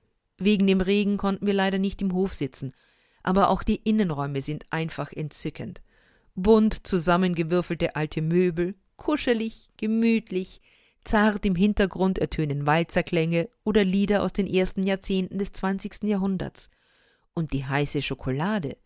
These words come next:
wird wirklich aus Schokolade gemacht. Dazu eine Haustorte mit einem Schuss Alkohol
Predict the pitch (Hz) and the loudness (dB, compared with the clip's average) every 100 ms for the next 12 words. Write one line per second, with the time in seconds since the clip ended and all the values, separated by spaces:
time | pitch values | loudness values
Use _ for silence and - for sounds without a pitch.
0 | _ - 151 143 - 151 165 165 - 127 | _ -6 -2 -2 -2 -2 -2 -4 -8 -8
1 | - 160 - 180 214 202 226 - 139 135 | -6 -6 -6 -2 0 0 -2 -4 -4 -10
2 | - - - _ _ _ _ - 226 - | -12 -16 -20 _ _ _ _ -2 -2 2
3 | - 311 - 185 156 - 214 - - 202 | 2 4 2 0 -2 0 0 0 0 2
4 | 214 208 214 226 233 - - 427 - - | 2 0 -2 -2 -2 -2 0 0 -2 -4
5 | 196 208 - 196 190 190 196 | -2 -2 -2 0 2 2 2